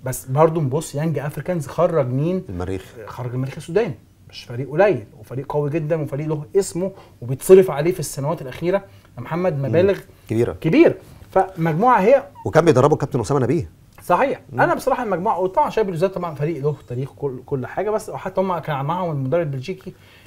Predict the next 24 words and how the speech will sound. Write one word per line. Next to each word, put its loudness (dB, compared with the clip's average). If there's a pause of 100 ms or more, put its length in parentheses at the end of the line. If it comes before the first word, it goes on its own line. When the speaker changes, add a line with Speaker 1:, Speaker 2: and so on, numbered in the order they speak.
(120)
Speaker 1:
اللي -10
كان -4
بيدرب 4
Speaker 2:
أقالوه. 4
Speaker 1:
اللي -10
كان -2
بيدرب 4
الولاد، 6
بس -6
هم 0
اقالوه -2
Speaker 2:
مم. -6 (260)
Speaker 1:
منذ 0
ايام -2
قليله، -2
وهيجيبوا -2 (180)
جهاز -4
فني -4
جديد. -6 (320)
مجموعه 6
ولا 2
هي، 0
ولا 6
هنهولها 8